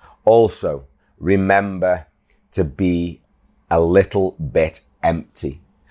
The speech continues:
And what Tolstoy is referring to there is he's saying, allow yourself to be open to learning. Don't just assume that everything you know, everything you have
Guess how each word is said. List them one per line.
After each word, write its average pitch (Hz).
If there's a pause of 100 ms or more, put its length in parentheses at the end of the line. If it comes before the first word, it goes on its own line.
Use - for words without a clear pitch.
(260)
And 87
what -
Tolstoy 95
is 82
referring 85
to 78
there 78
is 73
he's 78
saying, 71 (320)
allow 104 (480)
yourself 92 (360)
to 85
be -
open 117 (380)
to 98
learning. 90 (680)
Don't 113
just 110
assume 98
that -
everything 117
you 110
know, 85 (380)
everything 104
you 101
have 78